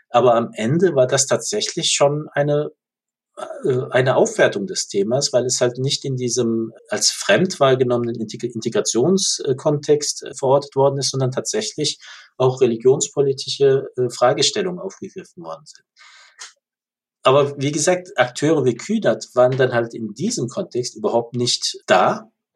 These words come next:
Und, äh, mein Eindruck ist, dass sie auch insgesamt diesen ganzen Diskurs nicht verfolgt haben. Wenn es darum geht, ob Linke das Thema Islamismus aufgegriffen haben, gerade von der Seite wurde, äh,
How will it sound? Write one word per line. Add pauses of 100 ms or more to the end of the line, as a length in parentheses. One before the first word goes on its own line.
(760)
Und,
äh,
mein
Eindruck
ist,
dass
sie (220)
auch
insgesamt
diesen
ganzen
Diskurs
nicht
verfolgt
haben. (560)
Wenn
es
darum
geht,
ob
Linke (220)
das
Thema
Islamismus
aufgegriffen
haben, (480)
gerade
von
der
Seite
wurde, (140)
äh,